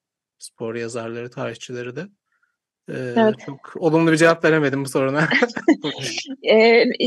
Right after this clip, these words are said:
Speaker 2: c-, çok olumlu bir, e, cevap beklemiyordum zaten. Çünkü, e, özellikle spor, e, gibi hani sözlü tarihle, bir süre sözlü tarihle ilerlemiş
Speaker 1: Hı hı.
Speaker 2: bir, e, alanda mekanla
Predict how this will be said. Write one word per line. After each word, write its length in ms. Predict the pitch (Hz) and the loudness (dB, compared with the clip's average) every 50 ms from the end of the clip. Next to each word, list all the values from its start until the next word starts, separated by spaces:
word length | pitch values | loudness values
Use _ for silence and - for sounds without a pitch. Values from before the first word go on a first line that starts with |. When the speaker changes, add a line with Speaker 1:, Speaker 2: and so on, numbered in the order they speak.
| 220 - 247 | 0 0 0
Speaker 2:
c-, 160 | 285 - 254 - | 0 0 0 2
çok 260 | - 359 311 - - | 2 2 2 4 4
olumlu 420 | 269 311 302 302 302 311 302 269 | 4 6 6 6 6 4 6 6
bir, 200 | 285 302 247 - - | 6 4 4 2 0
e, 400 | - - - - 247 247 254 247 | 0 0 2 4 4 4 4 4
cevap 300 | 240 320 311 302 - - | 4 4 4 4 4 2
beklemiyordum 680 | 311 302 - - - 339 330 302 247 233 214 226 240 226 | 0 0 4 2 2 4 4 4 4 4 4 4 4 4
zaten. 480 | 233 240 262 285 - - - - 392 - | 4 4 4 2 2 2 0 0 0 2
Çünkü, 400 | - 285 277 - - 320 311 359 - - - _ _ _ _ - 202 | 2 2 2 4 4 4 4 2 0 -6 -20 _ _ _ _ 2 4
e, 40 | 208 208 208 208 202 202 202 - - _ _ _ _ _ _ - - | 6 6 6 6 6 6 6 4 2 _ _ _ _ _ _ 0 2
özellikle 420 | 220 208 233 247 277 330 - 349 262 | 4 4 4 4 2 2 0 -2 -4
spor, 540 | - - 226 - - 240 247 262 320 - - _ _ - - | -2 -6 -4 2 4 4 6 4 4 0 -6 _ _ -4 -2
e, 540 | 190 185 190 202 208 220 202 185 160 - - - - - _ - _ _ _ - - - 190 | 0 0 0 0 0 2 2 2 0 0 -4 -10 -16 -18 _ -20 _ _ _ -12 -6 -2 2
gibi 460 | 196 214 180 180 202 214 247 285 - _ _ _ - | 2 2 4 6 6 6 6 4 0 _ _ _ -4
hani 200 | 196 190 190 190 | -2 -2 -2 -2
sözlü 380 | 190 - - 214 214 220 254 254 | 0 2 4 4 4 4 2 2
tarihle, 640 | - 247 233 220 214 226 220 208 214 214 196 185 196 | 4 4 4 6 4 4 2 4 4 4 4 4 2
bir 60 | 226 | 0
süre 340 | 214 - - 214 196 190 202 - | 0 2 2 4 4 4 2 2
sözlü 320 | - - 202 202 214 233 | 2 2 2 2 2 0
tarihle 540 | 226 - 214 214 208 208 208 202 214 220 - | 2 2 4 4 4 4 2 2 2 2 2
ilerlemiş 720 | - 214 214 214 208 208 208 214 208 208 226 247 - - | 4 4 4 6 6 6 4 4 4 4 4 2 2 0
Speaker 1:
Hı 40 | 135 | 2
hı. 40 | 131 | 4
Speaker 2:
bir, 180 | 208 202 196 - _ _ - _ _ - - | 4 4 4 0 _ _ -20 _ _ -2 2
e, 240 | 196 202 196 190 196 - - - | 4 6 6 6 4 2 2 2
alanda 600 | 214 220 214 214 214 214 208 214 214 247 262 311 - | 4 6 6 6 4 4 4 4 4 4 4 4 4
mekanla 640 | 240 220 220 - 269 262 262 254 247 240 233 226 | 2 2 2 2 2 2 2 2 2 2 2 2